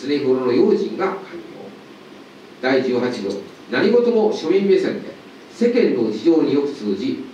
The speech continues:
深い愛情を示せ。」第十九条、「天下の政治は緩急自在で、国の改革はゆっくりと、普段の要件は速やかに。」第二十条、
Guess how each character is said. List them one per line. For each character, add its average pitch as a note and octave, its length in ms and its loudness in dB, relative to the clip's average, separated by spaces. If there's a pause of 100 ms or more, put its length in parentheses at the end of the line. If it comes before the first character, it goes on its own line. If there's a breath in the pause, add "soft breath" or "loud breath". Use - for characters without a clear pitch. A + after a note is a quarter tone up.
深 A#3 100 2
い - 220 2
愛 - 240 0
情 B2+ 220 4
を - 40 4
示 G#2 400 -4
せ。」 - 80 -10 (1120)
第 F3 240 4
十 C3 200 2
九 B2 180 2
条、 - 80 0 (480)
「天 A#3+ 240 2
下 - 80 0
の A#2+ 60 0
政 B2+ 360 0
治 A#2+ 80 -2
は A2 120 0
緩 G#3 260 0
急 G#2 120 -6
自 G2 200 -2
在 G#2 200 -2
で、 F#2+ 200 -2 (320)
国 F#3+ 160 2
の G#3 140 4
改 F3 200 4
革 E3+ 160 2
は D#3+ 140 2
ゆ - 140 2
っ - 20 -2 (100)
く C#4 100 -2
り - 120 2
と、 D3+ 340 0 (140)
普 B2+ 80 0
段 G#2+ 240 0
の G2 80 -4
要 B2 220 4
件 A2+ 240 -2
は G2+ 180 -2
速 - 360 -12
や A#2 100 -2
か A#2+ 60 -4
に。」 A#2+ 40 -8 (1500)
第 B2 220 0
二 G#2+ 140 -4
十 D3 100 0
条、 C3 60 2